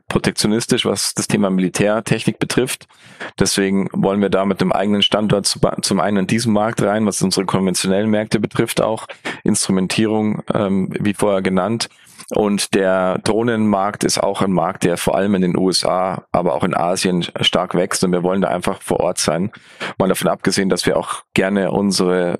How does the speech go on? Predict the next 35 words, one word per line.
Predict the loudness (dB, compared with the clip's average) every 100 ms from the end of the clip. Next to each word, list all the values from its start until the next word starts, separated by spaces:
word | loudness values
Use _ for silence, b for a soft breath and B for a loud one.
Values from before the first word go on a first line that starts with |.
| -2
Kunden, | 0 2 2
die | 2
wir | 2
jetzt | 0 0 0
dort | 0
schon | 0 0
haben, | -2 0 0
einfach | 0 -4 -8 -16 -18 -14 -2
direkt | 0 0 -4 -10 -10 B B B B
betreuen | -2 0 0 2 2
wollen | 2 2
würden, | 2 2 2 0 -2 -12 -6
äh, | -2 -2 -2
indem | 0 0
wir | 0
zum | 0 0
Beispiel | 2 2 0 0
auch, | -2 -4 -14 B B B -2
äh, | 0
Sonden | 2 0 -2 0
dann | 0 2
direkt | 2 0 -2 _ -10
vor | -2 0
Ort | 0 0 -2
in | 0
einem | 0 0
eigenen | 0 0 0 0
Kalibrierkanal | 0 0 0 0 0 0 0
nochmal | 0 0
für | -2 -2
die | 0
U | 0
S | 0 0
A | -2
kalibrieren. | -2 0 0 0 -2 -2